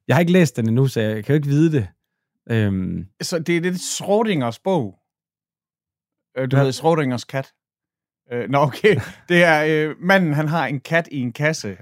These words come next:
Speaker 2: og der er også en giftpille i, inde i kassen. Og så længe han ikke åbner kassen, så ved han jo ikke, om katten har spist giftpillen.
Speaker 1: Nej.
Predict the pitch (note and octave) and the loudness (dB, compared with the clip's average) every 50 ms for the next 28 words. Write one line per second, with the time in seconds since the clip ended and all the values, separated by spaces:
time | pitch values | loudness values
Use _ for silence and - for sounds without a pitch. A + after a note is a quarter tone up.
0 | - - C3 B2+ B2 B2 B2+ B2 C#3+ D3 C3+ - C3+ B2 A#2+ C#3 E3 D3+ - _ | -10 -8 -4 0 0 0 2 0 -2 -4 -4 -6 -8 -8 -6 -6 -8 -8 -8 _
1 | - A#2+ G#2+ A2+ A2+ A#2+ B2+ - _ _ A#2 C3+ B2 B2 A#2+ A#2 A#2+ - C#3+ C#3+ | -8 -6 -6 -6 -6 -8 -10 -14 _ _ -8 -6 -6 -4 -6 -6 -6 -6 -4 -4
2 | D3+ C#3+ - D3 C3+ C#3 - - F2+ E2+ - _ _ _ _ _ _ - C#3+ - | -4 -4 -4 -4 -4 -4 -4 -8 -12 -12 -14 _ _ _ _ _ _ -10 -8 -6
3 | - C#3 C3+ C#3+ D#3+ E3+ F#3 G3+ F#3+ F3 E3 E3 F3 E3 - F3 F#3 F3+ F#3 D#3 | -6 -6 -4 -2 -2 -2 0 0 0 0 -2 -2 -4 -6 -4 -6 -4 -4 -6 -8
4 | C#3 - D#3 D#3 D#3+ E3 - - G2 F#2 F2+ - - D3 C#3+ F3+ F#3+ D#3+ B2+ A#2+ | -6 -4 -2 -2 -2 -2 -4 -10 -14 -14 -14 -10 -8 -6 -4 -2 -2 -2 -2 -4
5 | C3 D3 C#3+ C#3+ B2+ B2+ - D3+ D#3 D3+ D3 C3 A#2+ - _ E3+ D#3+ C#3+ - - | -4 -6 -6 -8 -8 -8 -6 -8 -6 -6 -6 -8 -10 -10 _ -8 -6 -6 -6 -6
6 | G3 G3 - - C3 G#2+ G#2+ G#2 G2+ G2 F#2 C3+ C#3 C#3 | -8 -8 -6 -8 -10 -8 -8 -10 -12 -10 -4 -2 -2 -2